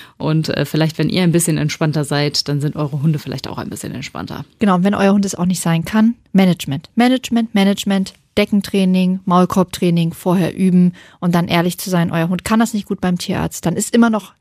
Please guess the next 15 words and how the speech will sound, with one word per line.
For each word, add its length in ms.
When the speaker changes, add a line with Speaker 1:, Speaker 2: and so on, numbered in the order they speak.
Speaker 2:
jedem 420
mehr 220
geholfen, 400
als 180
zu 120
sagen, 460
wir 140
gucken 280
mal 220
und 140
am 100
Ende 160
passieren 420
unschöne 400
Dinge. 300